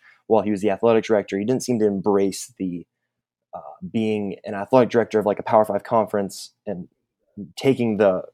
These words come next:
the spotlight that comes with that. And I feel like so far, as you said right there, Jeff Long's kinda taken the spotlight. He's tweeting all about Kansas and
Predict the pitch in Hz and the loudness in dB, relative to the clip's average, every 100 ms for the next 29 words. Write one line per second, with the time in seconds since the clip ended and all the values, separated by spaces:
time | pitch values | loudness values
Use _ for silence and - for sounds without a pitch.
0 | _ 90 92 - 117 98 98 87 - 110 | _ -14 -12 2 4 4 2 -4 -6 -6
1 | 101 98 85 78 117 160 147 - 139 135 | -4 -8 -6 -6 -2 2 2 4 0 2
2 | 139 123 113 110 117 104 107 - 110 98 | 2 2 -2 -4 -4 -2 -2 -2 -4 -4
3 | _ _ _ - 120 - 117 131 - 127 | _ _ _ -2 -2 2 0 0 -2 -4
4 | - 117 131 123 - 117 120 - 76 - | -2 -4 -4 -6 -2 -2 -2 -4 -12 -10
5 | 101 92 78 67 _ - 120 117 110 107 | -12 -12 -16 -20 _ -6 0 0 0 0
6 | 113 113 107 101 - 107 104 101 - 98 | 2 4 2 -2 -8 -6 -4 -4 -6 -12